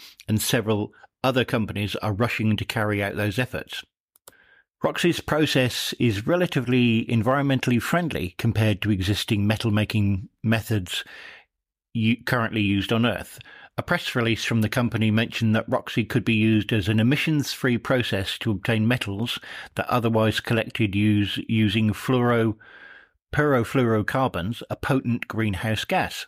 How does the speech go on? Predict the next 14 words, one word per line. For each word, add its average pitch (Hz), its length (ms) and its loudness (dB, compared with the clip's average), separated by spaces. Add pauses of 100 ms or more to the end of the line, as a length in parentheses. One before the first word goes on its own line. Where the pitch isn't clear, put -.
(760)
Developing 131 800 2
this 113 140 0
system 113 480 0
took - 180 -4
more 123 240 4
than 110 420 2
just - 320 -2
the 110 140 0
expertise 104 680 -2
of 92 120 -2
one 104 200 0
company. 95 600 -6 (540)
Um, 107 320 -2
Airbus, 127 720 0